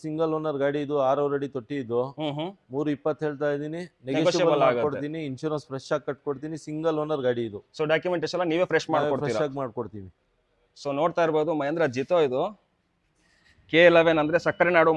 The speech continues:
Speaker 2: ಮಂಡ್ಯ ರಿಜಿಸ್ಟ್ರೇಷನ್ ಗಾಡಿ ಇದು. So, ಗಾಡಿ ವೆಲ್ ಮೇಂಟೈನ್ ಆಗಿದೆ, ಇದು ನೋಡ್ತಾ ಇರ್ಬೋದು. ಸರ್, ತೊಟ್ಟಿ ಎಷ್ಟಡಿ ಅಂತ ಹೇಳಿದ್ರಿ?
Speaker 1: ಆರೂವರೆ ಅಡಿ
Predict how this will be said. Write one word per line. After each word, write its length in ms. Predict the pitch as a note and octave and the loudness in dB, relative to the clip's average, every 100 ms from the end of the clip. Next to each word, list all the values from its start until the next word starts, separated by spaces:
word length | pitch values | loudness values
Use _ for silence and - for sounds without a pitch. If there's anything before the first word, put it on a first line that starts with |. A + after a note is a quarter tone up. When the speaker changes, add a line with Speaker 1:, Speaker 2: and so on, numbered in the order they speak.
| D3 | 2
Speaker 2:
ಮಂಡ್ಯ 200 | D3+ F3 D#3+ | 4 4 4
ರಿಜಿಸ್ಟ್ರೇಷನ್ 440 | D#3 E3 D#3+ D#3 C#3+ | 0 -2 -4 -2 -2
ಗಾಡಿ 160 | C#3+ C#3 | 0 0
ಇದು. 120 | B2+ F#3+ A3 _ _ _ _ _ _ - | -2 -4 -6 _ _ _ _ _ _ -12
So, 80 | C3 A#2+ | -4 0
ಗಾಡಿ 180 | C3+ D#3+ | 2 2
ವೆಲ್ 140 | C3+ E3+ | 0 0
ಮೇಂಟೈನ್ 280 | F3+ F3 D#3+ D3 | 0 0 0 0
ಆಗಿದೆ, 200 | C#3 C3+ | -2 -4
ಇದು 80 | B2+ | -4
ನೋಡ್ತಾ 180 | C3+ C#3+ C3+ | -6 -4 -4
ಇರ್ಬೋದು. 260 | B2+ B2+ F#3+ _ _ _ _ _ _ _ _ | -4 -4 -8 _ _ _ _ _ _ _ _
ಸರ್, 100 | F#3+ F3+ | 0 2
ತೊಟ್ಟಿ 180 | F3+ A#3 | 0 0
ಎಷ್ಟಡಿ 200 | G3 G3+ G3 | 2 2 2
ಅಂತ 100 | G3 | 2
ಹೇಳಿದ್ರಿ? 240 | F3+ F3+ B3+ - | 0 0 -4 0
Speaker 1:
ಆರೂವರೆ 300 | C#3+ D#3 D3+ | 2 4 2
ಅಡಿ 120 | D3+ | 2